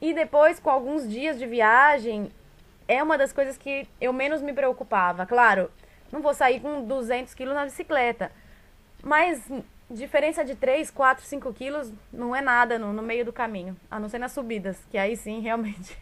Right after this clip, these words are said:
<laughs> faz uma diferença grande. Bom, o João Paulo Rocha perguntou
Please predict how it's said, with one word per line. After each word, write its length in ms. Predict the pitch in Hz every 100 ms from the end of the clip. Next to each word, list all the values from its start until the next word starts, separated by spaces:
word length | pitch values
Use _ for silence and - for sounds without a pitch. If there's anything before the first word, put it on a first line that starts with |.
| - -
<laughs> 300 | - - -
faz 180 | - 220
uma 160 | 233 233
diferença 500 | 202 233 220 214 277
grande. 540 | 233 190 175 165 190 - - - - - - - - - - -
Bom, 240 | - 240 240
o 80 |
João 280 | 254 302 349
Paulo 320 | 339 285 294
Rocha 360 | 294 240 214 247
perguntou 800 | 247 233 214 220 240 254 277 277